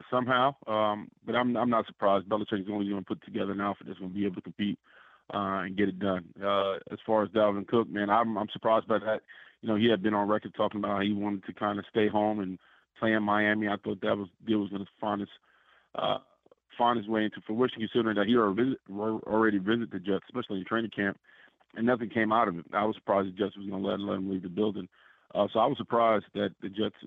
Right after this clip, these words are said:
were able kinda, as the young kids say, uh, spin the block and, and go, and go get him. And they were able to do so. And I think that's a credit to Aaron Rodgers taking that big pay cut. He knew that he was gonna have to need, the Jets were gonna need some room to make moves, uh, with the,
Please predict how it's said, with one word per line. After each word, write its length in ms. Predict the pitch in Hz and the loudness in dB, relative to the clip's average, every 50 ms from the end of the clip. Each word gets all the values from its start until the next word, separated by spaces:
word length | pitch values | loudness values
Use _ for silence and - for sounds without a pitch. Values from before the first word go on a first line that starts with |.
| - - - | -20 -16 -12
were 220 | 104 104 110 113 | -8 -4 -2 -2
able 140 | 110 107 98 | -2 -2 -4
kinda, 320 | - 110 104 101 95 92 - _ _ _ _ _ _ _ _ - | -4 -4 -4 -4 -4 -8 -10 _ _ _ _ _ _ _ _ -10
as 80 | - 101 | -6 -2
the 60 | 107 | 0
young 220 | 104 117 117 120 | 2 2 2 2
kids 220 | - - 113 98 92 - - - | 2 2 2 2 0 -2 -10 -2
say, 280 | - 107 98 98 95 98 | 0 2 4 4 4 2
uh, 180 | 98 98 101 98 - - | 0 0 -2 -4 -6 -6
spin 200 | - 123 120 110 | -4 -4 -2 -2
the 60 | 98 | 0
block 340 | 98 110 107 117 110 107 - | 0 2 4 4 4 2 0
and, 100 | 95 95 92 90 | -4 -8 -6 -6
and 160 | 98 95 95 | -6 -4 -2
go, 220 | 101 104 104 101 95 - | 0 0 0 0 -4 -8
and 160 | - 95 98 | -8 -4 -2
go 140 | 98 104 104 | 0 0 2
get 200 | 98 101 113 110 | 2 2 2 0
him. 120 | 98 82 82 _ _ _ _ - | 0 -2 -6 _ _ _ _ -12
And 160 | 104 101 95 | -8 -6 -4
they 120 | 98 98 101 | -2 0 0
were 200 | 98 101 101 101 | 0 0 0 0
able 140 | 98 95 95 | 0 -2 -4
to 40 | |
do 200 | 92 90 110 113 110 - | -4 -2 -2 -2 0 0
so. 160 | - 107 101 98 | 0 0 0 0
And 120 | 92 87 - - - - - - - | -2 -6 -10 -16 -20 -20 -20 -12 -6
I 40 | - | -2
think 120 | 127 117 | -2 -2
that's 60 | 104 | -2
a 20 | - | -2
credit 260 | - 135 127 120 - | -2 0 0 0 0
to 60 | 117 | 0
Aaron 240 | 110 117 117 110 107 | 2 4 4 4 4
Rodgers 320 | 113 127 127 110 101 98 - | 4 4 2 2 0 -4 -4
taking 220 | - 113 101 107 104 | -4 -4 -2 -2 -2
that 140 | 101 98 92 | -4 -2 -2
big 180 | 107 101 - | -2 -2 0
pay 160 | - 113 110 | 0 0 0
cut. 260 | 110 - 98 90 - - | 0 -2 -4 -6 -6 -6
He 120 | - 107 107 | -6 -4 -2
knew 180 | 107 110 110 107 | 0 0 2 2
that 140 | 107 98 92 - | 0 -2 -4 -4
he 140 | - 107 110 | -6 -4 -4
was 100 | 107 101 | -2 -2
gonna 180 | 104 101 98 107 | -4 -4 -2 -4
have 140 | 104 104 | -4 -4
to 80 | 104 101 | -6 -6
need, 340 | 98 104 110 110 107 110 - _ _ _ - - - _ - | -4 -2 -2 -2 -2 -4 -6 _ _ _ -20 -20 -20 _ -10
the 60 | - | -6
Jets 220 | 104 98 120 117 - | -2 0 0 0 0
were 60 | 120 | 0
gonna 160 | 113 107 110 | 0 2 2
need 100 | 117 110 - | 2 0 0
some 140 | 110 104 | -2 -2
room 440 | 107 113 113 113 113 110 104 110 120 - - | 0 2 2 2 2 0 -4 -8 -14 -14 -8
to 60 | - | -4
make 240 | 104 104 107 101 101 | -2 0 0 0 -2
moves, 440 | 95 104 107 107 110 117 113 110 107 - - - - - | -4 -4 -2 0 0 -2 -2 -4 -8 -12 -20 -20 -12 -8
uh, 460 | - 101 98 95 95 92 85 82 82 - | -4 -2 0 0 0 -2 -2 -4 -6 -8
with 160 | 92 104 - | -8 -10 -8
the, 200 | - 113 110 104 | -4 -4 -4 -4